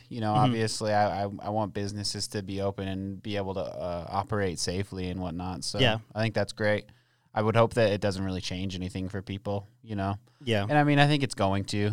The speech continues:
Speaker 1: People are getting really, I think people are getting really s-, squirmy and tired of,
Speaker 2: Mm-hmm.
Speaker 1: tired of it. I'm,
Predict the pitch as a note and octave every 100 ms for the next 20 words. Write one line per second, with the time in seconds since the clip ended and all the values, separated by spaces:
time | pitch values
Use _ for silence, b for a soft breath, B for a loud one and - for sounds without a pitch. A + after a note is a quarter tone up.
0 | G#2 C3 A#2+ F#2 E2+ E2 F2 F2 F2 G2
1 | G#2+ G#2 G2+ F#2 F2 F2 E2+ F2 F2 E2+
2 | - - - - F#2 F2 F2 E2+ F2 G#2
3 | F2+ F2+ F2+ F2+ G#2+ A#2 G#2+ A2 - F#2+
4 | F2+ F#2+ F#2+ G2 - F#2+ F2 G2